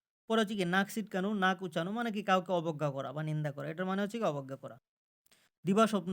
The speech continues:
শূন্য সৌধ নির্মাণ করা, সবগুলো হচ্ছে কি অসম্ভব বুঝাইতেছে বা অলিক কল্পনা, মানে যেগুলো সম্ভব না। হ্যাঁ,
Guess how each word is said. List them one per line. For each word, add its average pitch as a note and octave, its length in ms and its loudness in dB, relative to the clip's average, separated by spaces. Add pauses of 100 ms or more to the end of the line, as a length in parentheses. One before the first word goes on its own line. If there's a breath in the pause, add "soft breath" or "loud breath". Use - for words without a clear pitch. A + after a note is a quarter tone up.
শূন্য G#3 320 0
সৌধ G#3 280 0
নির্মাণ F#3 380 0
করা, C3 320 -6
সবগুলো G3+ 340 -2
হচ্ছে A3 180 0
কি F#3 80 0
অসম্ভব F3 420 0
বুঝাইতেছে F3 400 -4
বা F#3+ 100 -6
অলিক F#3+ 300 2
কল্পনা, C#3+ 440 -4
মানে D#3+ 160 -8
যেগুলো F3 200 -2
সম্ভব D#3+ 320 -4
না। C3+ 120 -10
হ্যাঁ, G3+ 180 -2